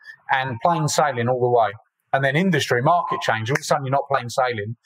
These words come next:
And if you've never had those changes, I think a lot of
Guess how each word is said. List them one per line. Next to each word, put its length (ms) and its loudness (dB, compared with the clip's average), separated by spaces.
And 100 2
if 100 0
you've 240 2
never 260 2
had 220 0
those 260 2
changes, 800 -2
I 120 2
think 140 -2
a 40 4
lot 180 4
of 80 -2